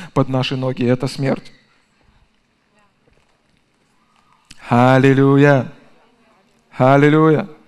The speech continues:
Слава Богу! Вы искуплены, вы благословлены,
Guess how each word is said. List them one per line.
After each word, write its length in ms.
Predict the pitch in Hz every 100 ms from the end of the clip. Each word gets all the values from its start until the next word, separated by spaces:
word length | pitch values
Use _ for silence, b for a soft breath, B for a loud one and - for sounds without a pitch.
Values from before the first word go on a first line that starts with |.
| b b -
Слава 360 | - 165 185
Богу! 540 | 185 226 226 208 - - - - -
Вы 340 | 123 147 185
искуплены, 760 | 196 - 208 202 170 131 127 - - B B
вы 340 | 135 127 170 185
благословлены, 1080 | 175 185 185 - 196 190 196 190 165 -